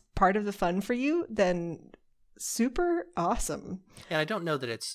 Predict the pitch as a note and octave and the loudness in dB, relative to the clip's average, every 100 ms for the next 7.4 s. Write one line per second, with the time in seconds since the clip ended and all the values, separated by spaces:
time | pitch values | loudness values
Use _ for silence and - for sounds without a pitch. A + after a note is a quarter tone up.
0 | D3+ B2+ A#2+ B2 A2+ A2+ A#2 A2+ G#2 G2 | -6 -6 -6 -4 -2 0 0 -2 -6 -10
1 | - - C#3+ C3+ C3+ B2+ A#2+ A#2 G#2+ A2 | -12 4 4 4 0 0 -2 -6 -2 2
2 | C#3 D3+ A2+ G#2 G#2+ G#2+ G2 F#2 - _ | 2 0 -4 -6 -6 -6 -6 -8 -12 _
3 | _ _ B2 - - C3+ A#2+ A2+ A2 A2+ | _ _ -14 -10 -4 -4 -4 -4 -2 -2
4 | A2 G#2+ G#2 G2+ - - A2 G2 - G#2 | -4 -10 -6 -8 -8 -10 -8 -8 -10 -14
5 | G#2 - G#2+ F#2 F2 F2+ F#2+ A#2+ F#3+ F#3+ | -14 -14 -12 -10 -6 -2 -2 -2 -2 4
6 | G3+ - - - A2 - B2 A2+ G#2+ A#2 | 4 4 2 0 0 -2 -2 -4 -4 -8
7 | - A2 A#2+ | 2 6 6